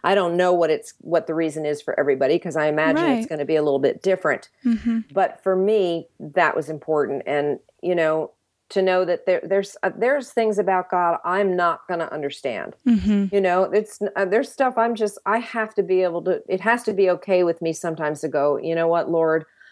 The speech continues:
Speaker 1: I'm gonna let this one go till heaven, till you can explain this to me and I can understand it. But I'm not gonna not love you because you didn't give me the, what I considered the desire of my heart." But I have him,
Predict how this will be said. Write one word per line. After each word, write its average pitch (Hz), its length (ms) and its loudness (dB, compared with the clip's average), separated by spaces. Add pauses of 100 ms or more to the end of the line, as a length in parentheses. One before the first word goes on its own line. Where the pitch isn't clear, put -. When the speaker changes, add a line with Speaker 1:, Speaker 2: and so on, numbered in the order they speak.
(240)
Speaker 1:
I'm 180 140 2
gonna 175 120 2
let 170 220 -2
this 175 180 -2
one 165 160 -4
go 160 160 2
till 160 220 -4
heaven, 143 400 -2
till 151 200 0 (120)
you 170 120 0
can 165 120 -2
explain 196 480 0
this 143 200 -4
to 147 80 -12
me 139 380 -2
and 147 100 -4
I 147 120 0
can 147 180 -6
understand 139 560 -2
it. 131 140 -2
But 143 240 0 (280)
I'm 165 160 2
not 175 240 2
gonna 156 240 0
not 160 360 0
love 156 280 2
you 131 300 -4 (140)
because 147 480 -2
you 160 100 0
didn't 160 300 0
give 147 160 2
me 151 180 -4
the, 135 140 0
what 143 260 0
I 147 140 2
considered 160 500 -4
the 143 80 0
desire 139 400 0
of 127 80 0
my 131 120 -2
heart." 139 280 0 (300)
But 190 100 2
I 185 80 4
have 208 360 0
him, 202 540 0